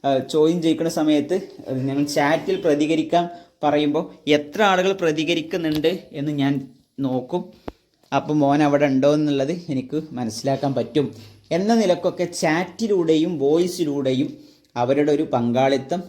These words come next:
നമ്മൾ ഉറപ്പ് വരുത്തുക എന്നുള്ളതാണ് അതിൽ അഞ്ചാമത്തെ മാർഗം. ആറാമത്തേത്, ആ, പോസിറ്റീവ് റീഇൻഫോഴ്സ്മെന്റ് നമ്മൾ നൽകുക എന്നുള്ളതാണ്. അഥവാ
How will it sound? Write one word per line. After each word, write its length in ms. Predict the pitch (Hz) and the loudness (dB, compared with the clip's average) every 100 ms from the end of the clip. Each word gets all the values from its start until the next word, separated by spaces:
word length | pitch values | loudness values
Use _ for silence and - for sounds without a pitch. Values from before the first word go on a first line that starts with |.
| - | -10
നമ്മൾ 360 | 143 123 117 117 - - _ _ _ _ | -6 -2 0 -2 -6 -18 _ _ _ _
ഉറപ്പ് 400 | 127 127 127 131 | -2 -2 -2 -2
വരുത്തുക 420 | 196 165 120 120 139 | 2 4 2 -2 -2
എന്നുള്ളതാണ് 580 | 139 123 113 110 101 160 - - | -2 -2 -2 -2 -4 -8 -16 -16
അതിൽ 340 | 117 117 - - _ _ _ _ | -6 -4 -4 -8 _ _ _ _
അഞ്ചാമത്തെ 640 | 123 131 160 151 120 101 185 | -2 0 2 2 0 -4 -2
മാർഗം. 400 | 190 151 107 - - _ _ _ _ _ _ _ - | 0 -2 -4 -14 -20 _ _ _ _ _ _ _ 0
ആറാമത്തേത്, 680 | 143 175 190 160 - 131 175 - - _ _ - | 4 6 4 2 -4 -4 -4 -6 -18 _ _ -4
ആ, 140 | 131 | -2
പോസിറ്റീവ് 840 | 127 - 180 202 196 - 160 143 175 - - 156 | -2 4 4 4 -2 -2 0 0 -4 -10 -14 -2
റീഇൻഫോഴ്സ്മെന്റ് 1000 | 160 185 165 151 165 160 156 - 156 143 185 - 135 | -2 0 -2 -2 -2 -2 -4 -2 0 0 -2 -6 -4
നമ്മൾ 180 | 139 | 0
നൽകുക 360 | 147 143 131 143 | 2 2 2 2
എന്നുള്ളതാണ്. 460 | 156 143 123 113 147 - _ _ | 2 0 -2 -6 -8 -18 _ _
അഥവാ 320 | 117 131 151 | -2 2 2